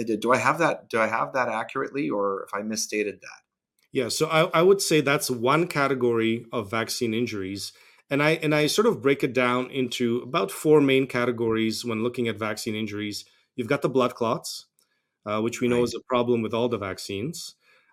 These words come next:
Speaker 2: Uh, then you've got the myocarditis and the inflammation of the heart, but also the inflammation of blood vessels. And you can get that inflammation anywhere in the body. Now, this can lead to aneurysms. Uh, these aneurysms can burst,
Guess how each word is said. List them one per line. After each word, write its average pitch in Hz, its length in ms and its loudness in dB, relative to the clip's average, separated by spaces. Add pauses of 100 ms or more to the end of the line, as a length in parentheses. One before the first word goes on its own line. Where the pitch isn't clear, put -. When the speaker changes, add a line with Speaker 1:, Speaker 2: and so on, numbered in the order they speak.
(100)
Speaker 2:
Uh, 110 180 0
then 131 280 4
you've 185 100 0
got 160 220 2
the 147 60 4
myocarditis 127 1080 2 (100)
and 120 160 -4
the 123 160 -2
inflammation 139 580 2
of 110 140 -2
the 107 100 -4
heart, 156 520 2
but 127 160 -2
also 165 340 2
the 135 120 2
inflammation 135 500 0
of 104 160 -4
blood 117 200 0
vessels. 117 540 -2
And 120 100 -4
you 123 60 -4
can 151 140 -2
get 160 140 -2
that 139 200 0
inflammation 127 640 0
anywhere 135 320 2
in 127 80 2
the 117 80 0
body. 117 460 -4 (280)
Now, 117 120 -4
this 156 160 0
can 147 180 4
lead 131 160 0
to 117 120 -4
aneurysms. 151 880 0 (420)
Uh, 113 100 -2
these 120 200 2
aneurysms 127 520 2
can 110 200 -4
burst, 135 380 0